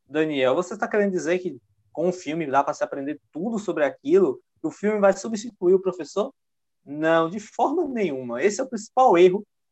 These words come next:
da... o principal erro do ensino, né, do ensino de história atualmente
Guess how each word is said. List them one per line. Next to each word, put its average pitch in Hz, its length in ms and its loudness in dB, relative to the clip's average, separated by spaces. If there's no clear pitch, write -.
da... 135 960 8
o - 80 -18
principal 175 480 4
erro 165 360 2
do 151 160 4
ensino, 180 480 2
né, 156 140 -2
do 156 80 -6
ensino 165 240 -8
de 156 60 -6
história 143 320 2
atualmente 143 600 -4